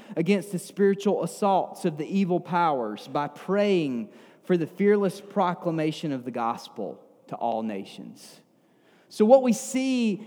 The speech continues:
in terms of the heavenly places is that we see that Paul is aware that there is a spiritual dimension that is greater than the physical reality that we experience today,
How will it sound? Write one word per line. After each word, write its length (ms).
in 160
terms 360
of 80
the 80
heavenly 500
places 720
is 160
that 140
we 160
see 240
that 260
Paul 440
is 180
aware 760
that 140
there 180
is 220
a 120
spiritual 640
dimension 1080
that 160
is 160
greater 500
than 160
the 80
physical 580
reality 880
that 200
we 200
experience 760
today, 520